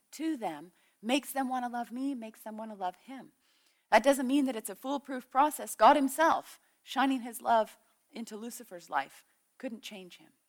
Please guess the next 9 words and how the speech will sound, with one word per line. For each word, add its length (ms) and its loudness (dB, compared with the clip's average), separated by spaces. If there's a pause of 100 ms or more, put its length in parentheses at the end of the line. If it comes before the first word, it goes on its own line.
(500)
Jesus, 640 -4
living 300 -6
right 260 -8
there 160 -10
with 180 -14
Judas, 540 -14 (300)
couldn't 260 -6
change 400 -16
him. 140 -20